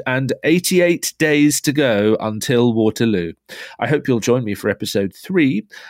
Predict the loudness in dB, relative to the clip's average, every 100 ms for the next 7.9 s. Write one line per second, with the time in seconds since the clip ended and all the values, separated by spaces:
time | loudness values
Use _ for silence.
0 | -12 -8 -8 -8 -6 -4 -2 -2 0 -2
1 | -2 -6 -8 -6 -4 -4 -4 -4 -4 -4
2 | -4 -4 -2 -4 -4 -8 -4 -2 0 0
3 | 0 0 0 -2 -2 -2 -2 -4 -12 -6
4 | -4 2 2 2 0 -2 -4 -6 -2 -2
5 | -2 -2 2 2 0 -6 -10 -2 2 4
6 | 2 0 0 2 2 2 2 2 2 0
7 | 0 0 0 0 0 0 -6 -12 -16